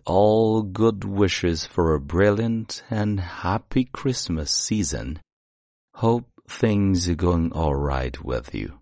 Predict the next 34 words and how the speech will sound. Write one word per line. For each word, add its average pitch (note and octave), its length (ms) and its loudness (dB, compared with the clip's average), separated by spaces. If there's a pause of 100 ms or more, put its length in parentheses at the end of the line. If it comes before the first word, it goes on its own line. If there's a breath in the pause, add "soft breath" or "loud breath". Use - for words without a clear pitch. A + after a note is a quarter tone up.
(920)
Last E2 380 2
time, E2+ 420 4
最 D#2 140 2
后 C#2 100 0
一 B1+ 80 0
遍。 B1 220 -4 (140)
With G#2 240 4
all F2 200 2
good F#2+ 280 2
wishes F#2+ 420 2
for F#2+ 240 6
a E2+ 60 4
brilliant G#2+ 640 4
and G2 120 4
happy C#2+ 440 -2
Christmas C#2 440 -4
season, G2 600 -2 (640)
hope A#2 200 -2
things G2+ 540 2
are D#2 100 0
going C#2+ 300 -2
all C2 80 0
right B1 320 -2
with G1+ 280 -6
you. G1+ 140 -10 (1040)
Okay, D#2 280 2
that's D2 340 2
all C#2+ 120 2
for D2+ 200 2
today, E2+ 800 4
and D2 160 0
Merry D2+ 320 2
Christmas, D#2 680 2
everyone. E2 460 0